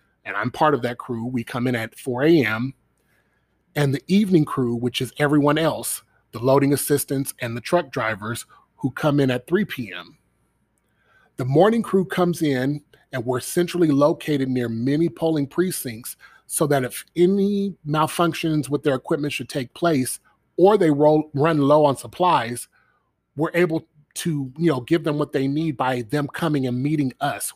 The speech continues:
We don't go anywhere. We stay put. So we do an exchange of equipment or give them the additional supplies they need, and they sign off for them so that we have a record of what transpired. Now, the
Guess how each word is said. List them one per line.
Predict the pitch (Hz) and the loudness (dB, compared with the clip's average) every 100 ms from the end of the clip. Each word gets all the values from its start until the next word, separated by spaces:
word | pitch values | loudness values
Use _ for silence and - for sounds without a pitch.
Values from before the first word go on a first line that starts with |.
| 113 | -2
We | 135 | 2
don't | 156 147 135 | 2 0 -2
go | 143 | -2
anywhere. | 143 139 120 104 | -2 -4 -4 -6
We | 107 117 | -10 -12
stay | - 131 123 | -10 -10 -10
put. | - 156 104 - _ _ _ _ _ _ _ - _ - | -6 -6 -6 -14 _ _ _ _ _ _ _ -20 _ -6
So | 147 | -2
we | 123 151 | 0 0
do | 139 175 | 2 4
an | 160 | 4
exchange | 135 - - 175 180 | 2 -4 0 2 2
of | 196 | 0
equipment | 196 - 156 151 151 151 _ _ _ _ _ _ _ _ _ _ - | -2 2 2 2 -2 -4 _ _ _ _ _ _ _ _ _ _ 2
or | 160 147 143 | 4 4 2
give | 156 147 | 2 2
them | 160 156 | 2 2
the | 139 | 2
additional | 123 147 - | 0 -4 -4
supplies | 160 151 - 147 151 | -6 -6 -2 0 0
they | 170 | 0
need, | 165 127 117 117 - _ _ | -2 -2 -4 -8 -12 _ _
and | 117 | -8
they | 131 | -6
sign | - 147 139 135 | -6 -4 -2 2
off | 151 147 | 0 0
for | 135 | -6
them | 120 120 | -6 -8
so | - | -8
that | 123 117 | -8 -4
we | 127 | -4
have | 123 | -2
a | 117 | -4
record | 120 123 120 | -6 -6 -8
of | 113 | -10
what | 117 113 | -12 -14
transpired. | 117 107 - 156 135 95 98 _ _ _ _ _ _ _ _ _ | -14 -14 -6 -2 -2 -4 -14 _ _ _ _ _ _ _ _ _
Now, | 139 123 | -4 -2
the | 120 | -4